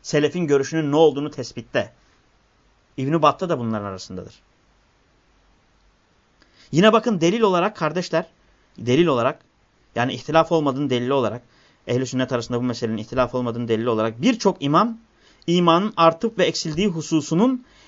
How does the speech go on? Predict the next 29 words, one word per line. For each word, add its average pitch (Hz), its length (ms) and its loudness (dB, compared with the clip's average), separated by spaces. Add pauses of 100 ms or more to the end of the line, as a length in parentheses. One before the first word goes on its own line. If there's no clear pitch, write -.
(160)
ehli 170 280 8
sünnet 180 540 0
arasında 165 580 4
icma 165 480 2
edilmiş 170 360 -4
hususlardan 160 520 0
olduğunu 170 320 0
özellikle 170 560 2
icma 165 300 0
olarak 147 240 2
zikretmişlerdir. 110 760 -10 (460)
Mesela 175 240 2
İbn 175 200 4
Kesir, 160 480 -2 (1040)
İbn 175 300 4
Battal, 156 460 6 (200)
İmam 165 280 2
Şafii, 165 580 2
Ahmet, 151 600 -2 (100)
dediğim 143 280 -2
gibi 156 180 -2
az 156 120 2
önce 160 160 -4
Ebu 151 320 2
Ubeyd, 151 340 4 (680)
İbn 165 200 2
Ebi 165 340 0
Zamaneyn, 156 720 -2
El-Eş'ari, 143 760 0